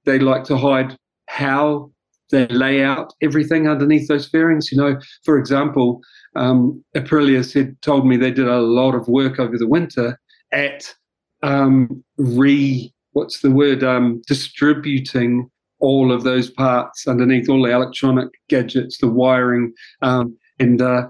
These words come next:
they don't wanna show that off. They think that's a lot of, um, like, weeks or months' work. They don't wanna just give it away, you know, to option. "Oh, that's a good idea. We might put it there," you know?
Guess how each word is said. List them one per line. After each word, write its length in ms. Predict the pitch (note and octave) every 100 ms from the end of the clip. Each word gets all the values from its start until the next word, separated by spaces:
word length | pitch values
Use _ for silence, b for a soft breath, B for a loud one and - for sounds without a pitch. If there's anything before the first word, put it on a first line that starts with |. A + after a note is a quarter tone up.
| -
they 100 | C3+
don't 160 | C#3+ C#3
wanna 140 | C#3+
show 180 | C3+ D3
that 160 | C#3+ D#3+
off. 240 | B2 -
They 140 | C3
think 280 | B2+ C3+ B2
that's 320 | C3 C3+ - _ -
a 160 | C3
lot 400 | B2+ B2+ B2+ C3
of, 180 | B2+ A2+ _ b b b b _
um, 480 | C3 B2+ B2 A#2+ A#2 -
like, 280 | C3 A#2+ A2+
weeks 400 | A#2+ C3 C#3+ -
or 80 | A#2+
months' 400 | B2 C3+ C3 -
work. 440 | B2 D3 C#3 C3+ - -
They 140 | C#3
don't 180 | C#3 C#3
wanna 180 | C#3 C#3
just 240 | C3+ -
give 120 | - C3
it 80 |
away, 240 | C#3 D#3 C#3+
you 160 | C3
know, 160 | C3 C#3
to 300 | C#3 C3+ C3
option. 540 | C#3 C3+ - C3+ B2 A#2+
"Oh, 200 | F#3+ D3 B2+
that's 160 | A#2
a 40 | C3
good 160 | C3+
idea. 340 | B2 A2+ C3 C#3
We 140 | C#3
might 240 | C3 B2 -
put 240 | C3 A#2
it 40 |
there," 220 | A#2+ A#2 G#2
you 160 | A2+ G#2+
know? 120 | C#3